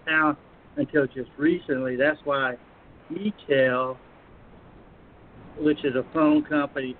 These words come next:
and an internet company and a cable company, is now able to come into the town,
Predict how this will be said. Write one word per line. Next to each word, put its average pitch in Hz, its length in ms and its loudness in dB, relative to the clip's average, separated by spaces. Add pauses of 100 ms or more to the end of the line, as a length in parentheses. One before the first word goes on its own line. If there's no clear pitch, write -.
and 156 260 2
an 143 100 2
internet 135 480 -4
company 135 360 -6
and 135 120 -6
a 127 40 -12
cable 180 360 -2 (100)
company, - 380 -18 (840)
is 127 200 -8
now 139 500 2 (100)
able 135 340 -4
to - 140 -20 (100)
come 139 200 -4
into 131 280 -6
the 120 320 -10
town, 131 440 0